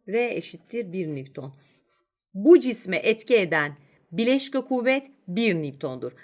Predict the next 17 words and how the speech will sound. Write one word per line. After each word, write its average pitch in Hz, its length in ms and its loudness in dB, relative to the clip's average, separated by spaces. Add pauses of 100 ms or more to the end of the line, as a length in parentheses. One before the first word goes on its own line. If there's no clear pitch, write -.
Zıt 285 300 -4
yönlü 214 280 4
kuvvetlerin 202 600 0
bileşkeleri 220 920 2 (160)
büyük 262 360 -2
kuvvetle 220 840 -2 (640)
aynı 208 1080 0 (680)
yöndedir. 160 800 -4 (280)
Bu 214 200 0
ne 262 180 2
demek? 208 360 -4 (200)
Bu 185 240 -4
bir 330 260 6
Newton'luk 196 600 -2
bileşke 220 460 2
kuvvetin 175 720 -4 (140)
yönü 226 680 2